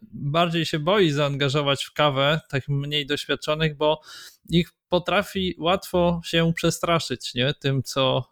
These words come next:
e, niektórzy wiedzą już za dobrze, snobistycznie.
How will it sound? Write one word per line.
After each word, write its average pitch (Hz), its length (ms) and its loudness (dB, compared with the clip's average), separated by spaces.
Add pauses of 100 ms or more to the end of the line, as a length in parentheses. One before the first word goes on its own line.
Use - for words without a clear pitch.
e, 131 240 0
niektórzy 139 500 2
wiedzą 160 360 0
już 143 180 -2
za 135 160 0
dobrze, 190 640 2 (340)
snobistycznie. 165 1300 0